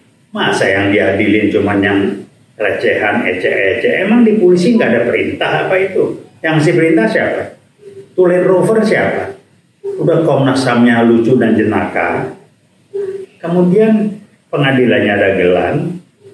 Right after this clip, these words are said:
kejaksanya juga, udahlah, udah, udah susah. Jadi kembali kami mengatakan, jangan lecehkan intelektualitas kami,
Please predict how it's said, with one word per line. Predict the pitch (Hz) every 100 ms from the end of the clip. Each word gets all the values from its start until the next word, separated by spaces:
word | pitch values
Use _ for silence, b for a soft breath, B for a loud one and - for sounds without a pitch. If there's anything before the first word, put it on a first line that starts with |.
| - _ _ -
kejaksanya | 143 123 98 - - 107 107 104
juga, | 107 - 143
udahlah, | 160 120 117 113
udah, | 113 113 117
udah | 110 107
susah. | - 120 - - - - b b b _
Jadi | 120 117 - - - -
kembali | - 117 110 107 104
kami | 110 107 107
mengatakan, | 101 101 98 98 95 104 113 117
jangan | 110 110 110
lecehkan | 101 85 95 - 101 107 107
intelektualitas | 101 - 104 101 - 98 92 92 - 92 - -
kami, | 90 - 110 117 117 117